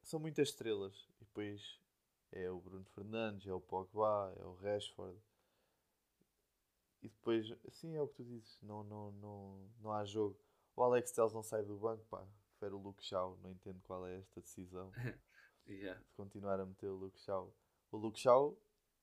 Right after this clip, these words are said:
Speaker 1: com dez quilos a menos, porque se fosse o Luke Shaw do Southampton, sequer ele não metia a jogar.
Speaker 2: Pois, pois, a entrevista
Speaker 1: Mas
Speaker 2: do,
Speaker 1: isto
Speaker 2: do Alex Telles para o Bolívia, ele estava sempre a meter essa,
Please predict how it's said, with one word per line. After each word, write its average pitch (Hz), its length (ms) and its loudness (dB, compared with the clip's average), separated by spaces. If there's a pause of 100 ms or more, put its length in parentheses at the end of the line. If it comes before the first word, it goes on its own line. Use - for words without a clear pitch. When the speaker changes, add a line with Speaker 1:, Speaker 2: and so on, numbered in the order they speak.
(420)
Speaker 1:
com 113 120 0
dez 113 200 2
quilos 120 220 2
a 135 80 4
menos, 107 360 -4
porque - 200 -18
se - 60 -18
fosse 95 240 -8
o 95 40 -6
Luke 95 260 -8
Shaw 98 440 4 (260)
do - 80 -10
Southampton, 110 640 0
sequer 117 200 2
ele 113 160 2
não 113 100 -8
metia 113 260 0
a 110 60 2
jogar. 95 180 -6
Speaker 2:
Pois, 123 180 0
pois, 117 320 -2
a 107 60 0
entrevista 104 560 -4
Speaker 1:
Mas 98 100 -4
Speaker 2:
do, 104 460 -4
Speaker 1:
isto - 60 -14 (100)
Speaker 2:
do 104 160 -2
Alex 104 360 -4
Telles 104 260 -2
para 104 160 -6
o 101 40 -4
Bolívia, 110 520 0
ele 110 180 -2
estava 110 260 -2
sempre 113 280 -6
a - 20 -8
meter 110 280 -6
essa, 104 340 -2